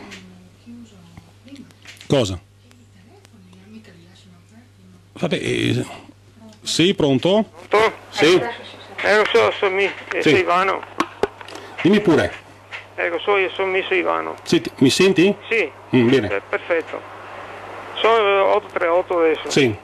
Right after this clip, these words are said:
Speaker 1: eh, ve-, vedo,
Speaker 2: Ho
Speaker 1: vedo.
Speaker 2: trovato, ho trovato il D V D Requiem stamattina.
Speaker 1: Mm, bene.
Speaker 2: Eh,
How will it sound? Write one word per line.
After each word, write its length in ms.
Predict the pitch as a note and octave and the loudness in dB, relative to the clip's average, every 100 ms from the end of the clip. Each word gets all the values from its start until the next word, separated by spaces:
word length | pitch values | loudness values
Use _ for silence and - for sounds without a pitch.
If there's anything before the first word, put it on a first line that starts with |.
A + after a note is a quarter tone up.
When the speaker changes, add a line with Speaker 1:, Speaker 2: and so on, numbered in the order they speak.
| - - - | -16 -20 -6
Speaker 1:
eh, 100 | - | 0
ve-, 120 | C#3+ D3 | 2 4
vedo, 180 | C3+ | 4
Speaker 2:
Ho 20 | A#2 | 4
Speaker 1:
vedo. 120 | A2+ | 4
Speaker 2:
trovato, 560 | G3+ A3 A#3+ A3+ G3+ | 4 4 2 2 0
ho 40 | G3 | -4
trovato 600 | F#3 F3 G3+ A3+ A3 G#3 | -2 0 0 0 0 -2
il 80 | F#3+ | -4
D 100 | G3 | -4
V 180 | F3+ | -4
D 500 | F#3+ G3 F#3 E3+ E3 D#3+ | -4 -4 -4 -4 -2 2
Requiem 520 | F3+ F3+ F3+ D#3+ D3 | 2 0 -4 -6 -8
stamattina. 480 | - D#3 C3 A2 D2+ | -8 2 4 2 -2
Speaker 1:
Mm, 40 | - | -2
bene. 320 | C#3 D3 F#3 - - - - - - - | 2 2 2 -4 -20 -20 -20 -20 -20 -10
Speaker 2:
Eh, 1000 | F#3 F3+ F3+ F3 F3 E3+ E3 D#3 D#3+ - | -4 -2 0 0 0 0 0 0 -2 -6